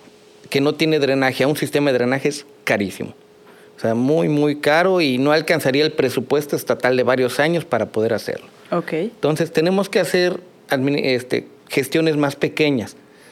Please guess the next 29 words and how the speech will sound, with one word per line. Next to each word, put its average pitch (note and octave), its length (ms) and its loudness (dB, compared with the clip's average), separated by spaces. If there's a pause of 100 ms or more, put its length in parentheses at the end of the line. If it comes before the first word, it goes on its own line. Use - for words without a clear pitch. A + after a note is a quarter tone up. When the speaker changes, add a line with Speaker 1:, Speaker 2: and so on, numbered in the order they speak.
(360)
Speaker 1:
Puede, D#3+ 360 0
si D3 1000 0
a C#3+ 60 2
lo D#3+ 80 2
mejor F3 320 2
el G3+ 160 0
norte F#3+ 260 0
de F3+ 60 0
Mérida D#3 400 2
o - 20 2
ciertas C#3 380 -2
partes C#3 400 0
del C3+ 140 0
sur D3+ 200 -2
pueden F3+ 320 0
tener D3+ 240 0
el D#3 120 -2
cap-, - 240 -2
el B2 120 0
poder C3+ 220 0
adquisitivo D3+ 640 -2
para B2 240 0
cambiar B2+ 280 2
su F3 140 -2
fosa D3+ 400 0
por B2 120 2
un C#3+ 180 0
digestor C3+ 420 0
anaeróbico, D3+ 640 0